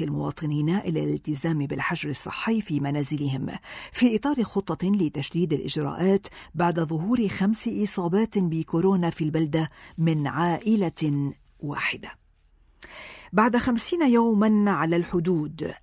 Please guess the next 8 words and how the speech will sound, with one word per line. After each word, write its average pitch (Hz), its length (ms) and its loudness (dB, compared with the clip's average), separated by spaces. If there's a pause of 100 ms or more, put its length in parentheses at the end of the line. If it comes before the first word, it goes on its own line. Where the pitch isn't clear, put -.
السائقون 185 840 2
اللبنانيون 156 880 2
يعودون 160 960 2
من 208 160 4
العراق 220 680 4
إلى 160 320 2
مرفأ 156 600 0
طرابلس. 170 640 -2